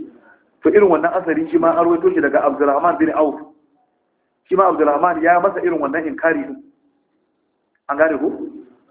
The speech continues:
Kan wannan shi ma ya ce, "Gaskiya ba na jin daɗin abin da kake yi." Ya ce, "Abubuwa, ni ma ina ma inkarin wannan abubuwa." Ya ce, "Ma wajattu alaika fil Islam illa salas ashiya." Ba na kyaman wani abu a gare ka, ban jin haushinka a cikin musulunci sai abubuwa guda uku.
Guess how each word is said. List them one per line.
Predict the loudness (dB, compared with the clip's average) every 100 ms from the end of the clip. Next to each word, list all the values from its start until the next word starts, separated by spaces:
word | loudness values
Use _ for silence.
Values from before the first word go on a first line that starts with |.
| _ _ _ _
Kan | 0 2
wannan | 0 -2 2
shi |
ma | 4
ya | 4
ce, | 2
"Gaskiya | -2 2 2
ba | 2 2
na | 2
jin | 0 0
daɗin | 2 2 0 -6 -14 _ _ _ _ -14 -2
abin | 0 0
da | -2
kake | 0 0
yi." | 0 -2 -10 -18 _ _ _ _ _ _ _ -2
Ya | 2
ce, | 2 4 0
"Abubuwa, | 0 0 -2
ni | -6
ma | -6
ina | -2 0
ma | -2 -4
inkarin | -10 -10 -10 -12
wannan | -12 -12
abubuwa." | -12 -12 -12 -16 _ _ _ _ _ _ _ -10
Ya | -2
ce, | 0
"Ma | 2 2 2
wajattu | 0 -4 -6 -6
alaika | -4 -4 -4 -6
fil | -6 -6
Islam | 0 0 0
illa | 0 2 2
salas | 0 -2
ashiya." | -6 0 0 0 -10 -20 _ _ _ _ _ _ _ _ -2
Ba | 0 2
na | 0
kyaman | 0 0 2 2 0
wani | 0
abu | 0 0
a | -2
gare | -2 -2
ka, | -2
ban | -2 0
jin | 0 0
haushinka | 0 0 -2 -2
a | -2
cikin | 0 0
musulunci | 2 2 0 0
sai | 2
abubuwa | 2 2 0
guda | 0 -2
uku. | -4 -12